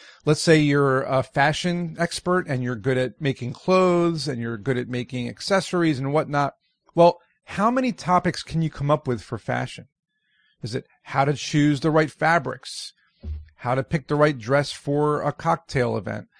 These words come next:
uh, how to choose the right suit for a wedding, and so on and so forth?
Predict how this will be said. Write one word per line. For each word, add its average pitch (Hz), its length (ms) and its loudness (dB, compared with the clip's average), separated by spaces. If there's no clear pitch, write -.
uh, 98 200 -16
how - 280 -2
to 131 120 0
choose 131 340 -4
the 135 80 -6
right 139 240 2
suit 143 400 -4
for 147 300 -2
a 147 40 2
wedding, 143 440 2
and 123 160 -8
so 120 280 -4
on 131 100 -2
and 131 120 -4
so 165 200 4
forth? - 300 -10